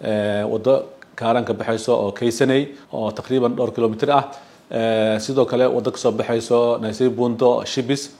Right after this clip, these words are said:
Boondheer marayso ilaa iyo fifteen May Warta Nabadda imaanayso. Ee, wadadan, een, Via Roma iyo wadooyinka yar ee Xamarweyne soo gala. Ee, sidoo kale wado, ee, Shangani, een, galayso.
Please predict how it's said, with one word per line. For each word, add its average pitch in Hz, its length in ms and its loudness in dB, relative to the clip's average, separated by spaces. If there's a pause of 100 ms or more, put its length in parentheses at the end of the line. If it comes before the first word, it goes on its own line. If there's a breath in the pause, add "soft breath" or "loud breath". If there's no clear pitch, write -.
(140)
Boondheer 120 360 4
marayso 127 440 4
ilaa 117 220 2
iyo 113 80 -4
fifteen 123 400 -6
May 123 240 0 (200)
Warta 120 220 0
Nabadda 110 220 2
imaanayso. 127 520 0 (280 loud breath)
Ee, 113 80 0 (440)
wadadan, 131 440 2
een, 110 440 -4
Via 131 240 6
Roma 135 360 8 (300 loud breath)
iyo 123 180 0
wadooyinka 120 360 0
yar 120 180 2
ee 110 160 -4
Xamarweyne 117 480 0
soo 120 220 4
gala. 135 360 4 (120)
Ee, 113 240 0
sidoo 120 220 0
kale 120 140 4
wado, 117 440 6 (140)
ee, 113 260 0
Shangani, 135 640 4 (120)
een, 107 560 -2
galayso. 135 460 4